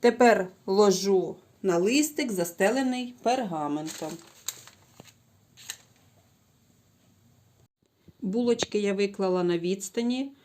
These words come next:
один від одного. І накриваю, щоб постояли хвилин сорок.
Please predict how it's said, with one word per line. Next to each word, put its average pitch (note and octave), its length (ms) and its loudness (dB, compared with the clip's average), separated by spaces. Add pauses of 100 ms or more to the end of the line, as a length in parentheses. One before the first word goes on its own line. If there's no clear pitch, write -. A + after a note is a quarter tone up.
(440)
один A3+ 340 2
від G#3+ 240 -4
одного. A3 680 -2 (4000)
І G#3 100 -4
накриваю, G#3 1000 -2 (2250)
щоб G#3 440 -4
постояли A3+ 680 0
хвилин G3+ 500 -2
сорок. C#3+ 520 -8